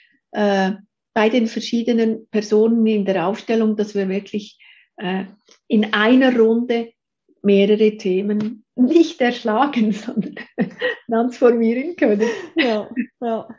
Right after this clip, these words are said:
Speaker 1: Ja.
Speaker 2: Ja, also ich, ich find's eben wunder-, wunderschön. Und du hast ganz zu Beginn gesagt, eben dein Thema ist so Klarheit und, und Liebe. Und jetzt, wo wir so darüber sprechen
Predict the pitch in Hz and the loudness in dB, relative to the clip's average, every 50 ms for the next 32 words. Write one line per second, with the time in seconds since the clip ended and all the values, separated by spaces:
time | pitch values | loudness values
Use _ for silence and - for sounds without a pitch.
0 | - - _ _ _ - 214 196 196 - - 208 214 214 - - 226 220 - 233 | -20 -20 _ _ _ -8 -6 -6 -6 -6 -4 -2 -2 -2 0 -2 -2 0 0 -2
1 | 202 - - - _ _ _ _ _ _ _ _ _ _ _ _ _ _ _ _ | -2 -2 -6 -20 _ _ _ _ _ _ _ _ _ _ _ _ _ _ _ _
2 | _ _ - - 220 - - 226 202 208 - - - 233 202 - - - - - | _ _ -12 -12 -12 -10 -10 -10 -10 -10 -10 -6 -6 -6 -6 -6 -10 -18 -18 -10
3 | - - 208 214 190 185 190 202 220 269 285 277 262 233 233 269 285 240 269 - | -2 0 0 0 0 -2 -4 -2 -2 0 0 0 -2 -2 -2 0 0 0 0 -2
4 | - 269 240 269 277 247 240 233 - _ - - 262 247 240 240 - 262 277 294 | 0 2 2 2 2 0 -2 -6 -10 _ -4 -2 0 0 0 0 0 0 0 -2
5 | 294 - - 214 254 240 - 240 269 294 277 262 240 - - 226 233 233 - 220 | -4 -6 -6 -6 -6 -4 -4 -6 -6 -4 -2 -4 -4 -2 -2 -2 -2 -2 -2 -4
6 | 233 220 226 214 208 208 214 208 _ _ - - _ _ _ _ _ _ _ - | -4 -4 -4 -4 -4 -4 -6 -8 _ _ -20 -20 _ _ _ _ _ _ _ -4
7 | 226 240 247 254 233 - 233 196 - - _ _ - - 269 - - - - - | -2 -2 -2 -2 -4 -4 -6 -6 -8 -14 _ _ -6 -4 -4 -2 -4 -6 -12 -6
8 | - 226 208 190 196 247 277 277 269 247 254 240 240 233 247 254 233 247 - - | -2 0 0 2 2 2 0 0 0 0 0 0 0 0 -2 -4 -4 -8 -10 -8
9 | 214 226 214 - - - 226 220 220 208 180 202 214 214 226 240 262 294 302 302 | -6 -6 -6 -6 -6 -6 -4 -2 -2 -2 -2 -4 -2 -2 0 0 0 0 0 2
10 | 294 277 277 294 311 285 - - 233 233 226 233 - _ _ _ _ - - 262 | 4 4 4 4 2 0 -4 -2 -2 -2 -4 -6 -10 _ _ _ _ 0 0 0
11 | 262 262 - 233 254 220 254 247 254 254 220 233 226 233 233 233 202 220 - - | 0 0 -2 -2 0 0 0 0 0 -2 -2 -2 -2 -2 -2 -2 -2 -4 -8 -8
12 | - 214 226 285 277 - - 254 269 226 | -4 0 0 0 0 -2 -8 -8 -8 -8